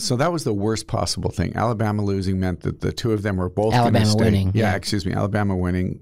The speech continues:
Speaker 1: meant the two of them were gonna stay in the top. So,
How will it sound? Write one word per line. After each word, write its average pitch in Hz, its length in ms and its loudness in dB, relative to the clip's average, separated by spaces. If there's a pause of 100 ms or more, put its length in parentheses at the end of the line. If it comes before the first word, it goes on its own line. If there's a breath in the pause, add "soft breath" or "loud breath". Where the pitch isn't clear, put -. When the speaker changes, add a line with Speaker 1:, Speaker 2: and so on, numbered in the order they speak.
Speaker 1:
meant 92 240 -2
the - 100 -4
two 107 160 -2
of 101 80 0
them 95 140 0
were 90 100 -2
gonna 87 180 -2
stay 90 380 -2
in 90 80 -4
the 90 80 -4
top. - 420 -6 (1160 loud breath)
So, 104 540 -2